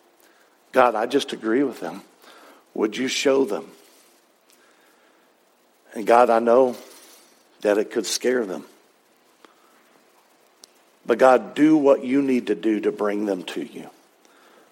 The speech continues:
to full surrender. Show them that Jesus Christ is the Son of God. Reveal that truth to them.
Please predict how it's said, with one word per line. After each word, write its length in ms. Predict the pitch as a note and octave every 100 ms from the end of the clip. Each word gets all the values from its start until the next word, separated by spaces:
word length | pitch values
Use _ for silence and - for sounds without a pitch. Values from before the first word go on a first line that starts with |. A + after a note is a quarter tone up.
| _ _
to 120 | -
full 280 | G#2+ - A#2
surrender. 600 | G#2 G2+ E2+ E2 - - - _ _ _ _ _ _ _ _ _ _ _ - _
Show 420 | - - B2+ C3
them 220 | C3+ B2
that 180 | A#2 F#2+
Jesus 480 | - A2+ A#2 A2+ A2+
Christ 540 | - A2+ F#2 F2+ - -
is 500 | G#2+ G#2 G#2 G#2 G2+
the 100 | G#2+
Son 480 | - G2 F2+ E2+ E2+ - - - _ -
of 160 | E2+
God. 380 | E2+ - - - _ _ _ _ _ _ _ _ _
Reveal 480 | G#2+ F#2+ G#2+ A#2 A#2
that 180 | G#2+ F#2+
truth 400 | - F2 E2 -
to 80 | D2+
them. 160 | D#2